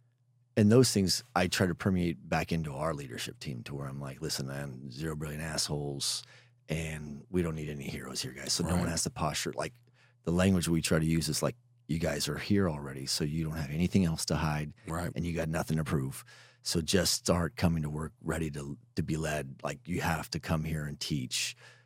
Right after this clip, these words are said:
Speaker 1: as well as learn from each other." And I think that the way I positioned the new guys coming in without industry experience from a leadership perspective is that you had the experience from the leadership side that what we needed. The optics in which you view things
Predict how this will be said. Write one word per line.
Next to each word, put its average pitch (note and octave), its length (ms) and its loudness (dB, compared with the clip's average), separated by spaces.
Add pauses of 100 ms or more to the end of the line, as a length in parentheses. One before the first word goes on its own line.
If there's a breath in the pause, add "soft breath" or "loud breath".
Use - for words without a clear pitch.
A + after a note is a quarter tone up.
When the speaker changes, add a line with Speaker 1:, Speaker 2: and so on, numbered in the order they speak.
(260 soft breath)
Speaker 1:
as E2+ 140 2
well E2+ 360 4
as C#2+ 140 -4
learn C#2 380 -6
from D2 300 -4
each C#2 160 -2
other." D#2+ 260 2
And D#2+ 220 -8 (100)
I F#2 80 -4
think - 300 2
that F#2 140 2 (280)
the G2+ 140 0
way F#2+ 120 2
I E2 120 0
positioned F2+ 760 2 (640 soft breath)
the F#2 240 6
new G2 220 6
guys D#2+ 400 2
coming F2 280 2
in F2 160 2
without E2+ 260 0
industry E2+ 560 0
experience E2+ 500 0
from E2 140 -4
a D#2+ 60 -2
leadership B2 380 0
perspective E2 380 -4
is D#2+ 140 -6
that D2+ 160 -4
you D2+ 120 -10
had F2 280 -4
the D#2+ 140 -6
experience D#2 440 -4
from - 160 -6
the D2 80 -6
leadership F#2+ 460 -2
side C#2+ 220 -2
that C#2 100 -6
what B1 160 -8
we A#1+ 120 -12
needed. B1+ 340 -16 (380 soft breath)
The F#2 120 4
optics E2+ 420 2
in F#2 100 4
which E2+ 180 0
you E2 80 0
view F2+ 160 4
things F2+ 400 0